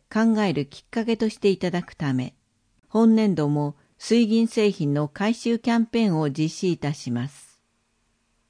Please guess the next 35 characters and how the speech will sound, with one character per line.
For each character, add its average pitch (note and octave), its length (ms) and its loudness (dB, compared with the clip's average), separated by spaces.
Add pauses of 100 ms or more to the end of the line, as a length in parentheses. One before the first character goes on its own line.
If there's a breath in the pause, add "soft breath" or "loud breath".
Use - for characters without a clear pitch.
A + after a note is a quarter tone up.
(160)
回 A#3 240 0
収 G3 400 2
対 A3 280 0
象 A3 260 0
品 G#3 280 2
目。 - 400 -6 (1040)
ご F#3+ 160 0
家 A#3+ 240 -4
庭 A#3 180 4
で G#3 120 2
眠 F#3+ 240 2
っ G#3 40 0
て F3+ 220 -2
い E3 120 2
る D3 240 -2 (200)
体 G#3+ 360 2
温 G3 120 0
計、 D#3 460 -2 (140)
温 G3 240 2
度 F#3 120 0
計、 D3 640 -4
血 F3 320 -4
圧 G#3 260 -4
計、 E3 380 -2 (380)
容 B3 180 4
器 B3 160 -6
に D#3 120 0
入 F3+ 160 -2
っ F3 140 -8
た C#3 160 -4
水 G#3+ 280 0
銀 G3 240 0
な F3 120 -2
ど C#3+ 160 -2
の C3 220 -4